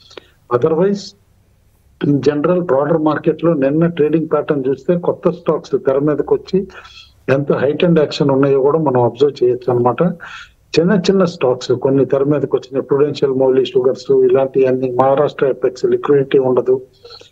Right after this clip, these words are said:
అలాంటి stocks అన్ని కూడా మంచి volumes తో నిన్న పెరిగింది. కానీ అవి పక్కన పెడితే interesting నిన్న ఏంటంటే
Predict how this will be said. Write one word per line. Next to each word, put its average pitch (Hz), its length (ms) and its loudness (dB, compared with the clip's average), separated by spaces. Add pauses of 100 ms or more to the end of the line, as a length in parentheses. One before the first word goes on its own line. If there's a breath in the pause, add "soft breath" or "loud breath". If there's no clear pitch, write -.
(300 loud breath)
అలాంటి 147 360 2
stocks 139 420 -4
అన్ని 143 200 2
కూడా 143 240 2
మంచి 139 460 -2
volumes 139 500 0
తో 165 80 2
నిన్న 135 260 -4
పెరిగింది. 127 420 -2 (160)
కానీ 156 180 2
అవి 151 140 2
పక్కన 185 380 0
పెడితే 170 320 0
interesting 175 640 0
నిన్న 147 180 2
ఏంటంటే 147 520 -2